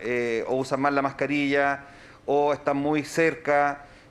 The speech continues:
¿ya? Eh, hemos visto también que como se han levantado muchas restricciones, las personas están haciendo lo, lo que hacemos normalmente, celebraciones, ¿cierto? Juntas, y es ahí donde se baja la guardia y se producen los contagios, ¿ya?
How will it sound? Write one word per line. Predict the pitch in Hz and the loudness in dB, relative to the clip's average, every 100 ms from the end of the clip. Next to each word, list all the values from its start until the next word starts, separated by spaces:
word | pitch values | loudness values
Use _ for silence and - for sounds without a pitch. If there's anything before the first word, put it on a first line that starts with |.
| - | -4
¿ya? | 131 143 135 - | 0 0 0 -4
Eh, | 110 117 107 | -4 -2 -2
hemos | 123 139 127 | -2 -2 -2
visto | 147 147 | -2 0
también | 139 147 151 | 0 0 -2
que | - 139 120 | -2 -4 -2
como | 127 117 117 | -4 -2 -2
se | 135 | 0
han | 143 | 0
levantado | 139 131 147 | 0 0 0
muchas | 147 143 143 | 0 -2 -4
restricciones, | 143 135 - 151 143 | -4 -10 -2 -2 0
las | 139 | -4
personas | 131 - 147 147 139 - - - - | -6 -2 0 0 -2 -10 -20 -12 -6
están | - 196 220 226 | -2 0 2 0
haciendo | 185 208 202 190 180 | 0 0 2 2 2
lo, | 160 156 | 2 0
lo | 147 | 0
que | 143 | 0
hacemos | 165 165 180 | 0 0 0
normalmente, | 170 170 196 214 160 | 2 2 0 0 -2
celebraciones, | 143 127 123 117 156 175 170 156 - | 0 2 2 2 2 4 4 2 -2
¿cierto? | 147 170 | -4 -4
Juntas, | - 170 170 160 156 147 147 - - - | 0 2 2 2 0 0 -2 -14 -20 -8
y | 135 | -2
es | 151 | 2
ahí | 147 170 | 4 4
donde | 190 180 | 2 0
se | 165 | 0
baja | 165 175 | 2 2
la | |
guardia | 180 190 156 160 165 | 4 2 2 2 2
y | |
se | 165 | 0
producen | 156 165 170 | -4 -2 -2
los | 165 | -2
contagios, | 185 185 240 - 87 - 107 | -4 0 -2 -2 -8 -8 -6
¿ya? | 123 160 | -4 -4